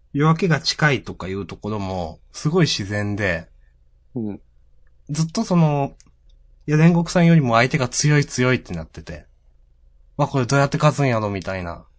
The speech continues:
Speaker 1: 感じだったんですけど、
Speaker 2: うん。
Speaker 1: 本当に、なんていうんですか、わかりやすい覚醒ではなくて、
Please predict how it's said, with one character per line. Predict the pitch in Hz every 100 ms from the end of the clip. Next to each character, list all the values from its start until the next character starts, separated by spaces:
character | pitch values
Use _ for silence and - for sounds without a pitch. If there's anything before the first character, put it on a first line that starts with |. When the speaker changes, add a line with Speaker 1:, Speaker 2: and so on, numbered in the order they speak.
| _ _ _ _ _ _ _ - _ _ _ _ -
Speaker 1:
感 | 131
じ | 135
だ | 147
っ |
た | 160 110
ん |
で | 92
す | -
け | 92
ど、 | 95 82 - - - _ _ -
Speaker 2:
う |
ん。 | 117 85 _
Speaker 1:
本 | - 165
当 | 160
に、 | 165 160 156
な | 143
ん | 151
て | -
い |
う | 104
ん |
で |
す | -
か、 | 95
わ | 117
か | -
り | 165
や | 175
す | 165 160
い |
覚 | - 110 -
醒 | 120
で | 117
は | 110
な | 92 95
く | -
て、 | 90 80